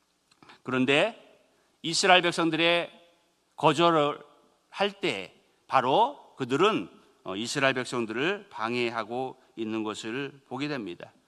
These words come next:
그들의 동기가 의심스럽다라고 우리는 그렇게 생각할 수 있는 것입니다.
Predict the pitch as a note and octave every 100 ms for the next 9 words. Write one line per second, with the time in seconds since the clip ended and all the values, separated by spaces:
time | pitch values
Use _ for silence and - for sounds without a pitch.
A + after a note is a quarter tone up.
0 | _ - F#3 G3 G#3+ G#3+ G3+ - D#3 E3+
1 | F#3 E3 E3+ G#3+ A2 - - - _ C#3
2 | F3+ - A3 A3 G#3+ G3+ G3+ G3+ - D#3+
3 | C#3 A2+ F#2+ B2+ F#3+ A3+ - _ - G2+
4 | G2+ B2+ C#3 G#2+ - C3+ C3+ F2+ _ _
5 | C#3 C3 B2+ A#2 - C3+ C3+ A#2 A#2+ A#2
6 | A#2+ F#2+ F2+ -